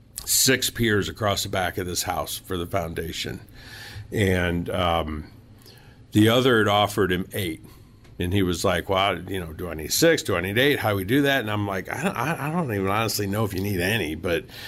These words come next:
so I brought Matt out and was like, "Hey, can you meet me out there? Let's look at this foundation. I can't really tell. I don't know that,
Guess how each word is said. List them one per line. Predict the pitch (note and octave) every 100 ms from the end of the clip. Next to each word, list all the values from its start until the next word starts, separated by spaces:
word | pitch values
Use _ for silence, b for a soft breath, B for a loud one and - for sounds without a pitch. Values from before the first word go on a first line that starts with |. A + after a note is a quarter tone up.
| B
so | - G#2+
I | G#2+
brought | D3 B2+ G#2+
Matt | A2+ D3+ C#3
out | E2+ C2 A1+ -
and | -
was | F#2+ F#2+
like, | F2+ F2
"Hey, | C3
can | G2 F#2+
you | G2
meet | B2 C#3
me | A#2
out | A2 G#2+
there? | A2+ G#2+
Let's | F#2 -
look | C3+
at | A#2+
this | G#2+
foundation. | - A2+ G2+ G2 F#2+ - G2 -
I | B2
can't | C#3+ B2 G2
really | G2 E2+
tell. | G2+ F2+ -
I | C3
don't | C3 G2
know | F#2
that, | F2+